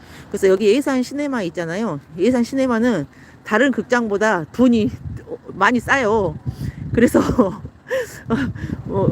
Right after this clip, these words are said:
그 여기 아, 아시는 분들은 오셔가지고, 네, 저렴하게, 네, 그 영화를 봅니다. 근데 영화 내용이 이제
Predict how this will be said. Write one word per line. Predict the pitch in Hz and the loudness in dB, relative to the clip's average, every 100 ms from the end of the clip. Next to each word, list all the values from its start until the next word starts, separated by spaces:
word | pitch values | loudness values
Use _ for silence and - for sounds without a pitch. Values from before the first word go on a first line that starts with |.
| - | 2
그 | 190 180 175 | 2 2 2
여기 | 185 233 | 2 2
아, | 220 220 | 2 0
아시는 | 190 262 233 202 | -4 -2 -2 -4
분들은 | 185 175 185 | -4 -4 -2
오셔가지고, | 160 240 208 185 196 214 151 - - - - - | 0 0 0 0 0 0 -2 -8 -12 -6 -4 0
네, | 185 165 | 0 2
저렴하게, | 247 247 226 185 170 214 262 - - | 4 4 4 0 0 -2 -4 -10 -6
네, | - 160 151 147 - - | -2 0 0 0 -2 -4
그 | 165 156 143 143 - - - - 156 | -2 2 2 2 -2 -4 -6 -2 0
영화를 | 160 185 180 160 151 | 2 2 2 2 0
봅니다. | - 160 156 - - 135 - - - - | -2 -4 -4 -2 -2 -2 -4 -6 -6 -4
근데 | - 202 208 | 0 2 4
영화 | 175 214 262 | 4 4 4
내용이 | 233 247 233 202 | 2 2 0 -2
이제 | 185 185 202 | -4 -2 -2